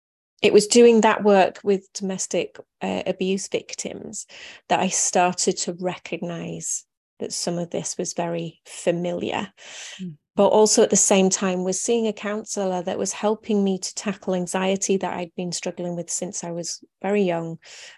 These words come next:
Speaker 1: And she was helping me to see that a lot of it stemmed back to my relationship with my mum.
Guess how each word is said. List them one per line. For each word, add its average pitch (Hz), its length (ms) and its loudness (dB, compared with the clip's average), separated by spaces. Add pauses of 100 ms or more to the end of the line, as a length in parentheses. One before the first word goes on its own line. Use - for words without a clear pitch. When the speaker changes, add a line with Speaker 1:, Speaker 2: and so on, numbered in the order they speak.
(120)
Speaker 1:
And 185 200 0
she 190 220 -2
was 190 160 0
helping 185 420 -4
me 180 120 -4
to - 100 -10
see 185 240 -2
that 180 160 -4
a - 40 -4
lot 180 500 -2
of 175 80 -4
it 180 120 -4
stemmed 180 360 -2
back 170 220 -8
to 202 100 -6
my 175 100 -6
relationship 170 760 -4
with 170 140 -8
my 170 140 -6
mum. 165 400 -8